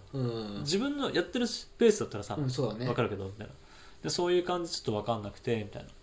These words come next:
Speaker 2: で、どうしようかなと思ったけども、まあ、キモいなと思って。
Speaker 1: うん、確かに、それはキモい。
Speaker 2: <laughs> キモいよね。
Speaker 1: うん、キモい。
Speaker 2: うん。
Speaker 1: だから別に送ってこれ、来なくて正解だと思う。
Speaker 2: うん、そうだよな。うん。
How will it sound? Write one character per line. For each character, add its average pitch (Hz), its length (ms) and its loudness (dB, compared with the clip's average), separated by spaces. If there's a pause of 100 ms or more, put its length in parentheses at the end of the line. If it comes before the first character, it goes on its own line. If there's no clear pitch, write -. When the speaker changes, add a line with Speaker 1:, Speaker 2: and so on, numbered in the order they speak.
Speaker 2:
で、 127 80 0
ど 139 160 6
う 151 60 4
し 151 80 2
よ 151 100 2
う - 20 0
か 151 60 0
な 147 180 4
と 147 80 0
思 139 120 2
っ 139 80 -8
た 127 100 -2
け 120 80 0
ど 135 100 0
も、 165 300 0 (920)
ま 135 80 -10
あ、 - 60 -20
キ - 200 -2
モ 226 120 0
い 147 80 0
な 104 120 -4
と 101 100 -10
思 98 80 -12
っ - 40 -18 (100)
て。 - 80 -10
Speaker 1:
う 127 60 -4
ん、 - 20 -4
確 107 400 -8
か - 60 -6
に、 98 200 -10
そ - 140 -8
れ 185 60 -4
は 180 80 -4 (140)
キ - 120 -4
モ 127 160 0
い。 - 20 -6 (240)
Speaker 2:
<laughs> 147 240 6
キ 139 140 8
モ 170 100 12
い 156 60 12
よ 110 80 6
ね。 147 80 6
Speaker 1:
う 143 60 6
ん、 - 20 -4
キ 165 160 4
モ 147 80 6
い。 123 40 6
Speaker 2:
う - 40 4
ん。 - 20 2
Speaker 1:
だ 110 60 -4
か - 160 -2
ら 196 80 6
別 180 180 4
に 226 100 4
送 214 200 2
っ - 20 -2
て - 180 -4 (220)
こ 226 140 8
れ、 220 80 8
来 - 420 -2
な 220 80 4
く - 60 -4
て 147 60 6
正 147 200 6
解 147 160 6
だ 135 60 6
と 135 100 4
思 135 120 10
う。 123 40 10
Speaker 2:
う - 20 8
ん、 120 40 4
そ 190 160 10
う - 20 4
だ 113 80 4
よ 101 80 0
な。 107 320 2
う 113 60 -2
ん。 101 260 -4